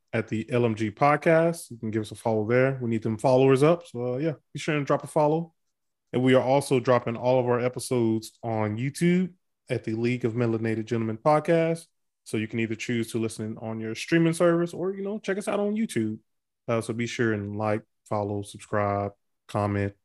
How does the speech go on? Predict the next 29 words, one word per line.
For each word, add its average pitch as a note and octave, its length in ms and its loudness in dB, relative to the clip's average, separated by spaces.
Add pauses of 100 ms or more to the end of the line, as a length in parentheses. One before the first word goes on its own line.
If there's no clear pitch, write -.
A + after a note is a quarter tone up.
(100)
you A#2+ 80 0
know, A2+ 80 4
all A#2+ 160 8
the A2 80 2
things G#2 240 2
YouTube G#2+ 320 -4
people A2+ 200 -2
say. A2 260 -2 (880)
And C#3 420 8
don't A2+ 160 6
forget - 240 -6
to A2 100 -4
rate A2 420 4
and A#2 160 2
review A#2 460 4
us B2 480 0
for G#2+ 580 2
whatever G#2+ 480 0
streaming D3+ 400 2
service F3 340 4
you're F#3+ 200 4
on F#3+ 100 4
right F#3+ 140 2
now, G3 220 0
Spotify, D3 600 4
Apple, D3+ 720 0
you B2 100 -8
know, A#2 140 -4
Stitcher, C#3+ 800 0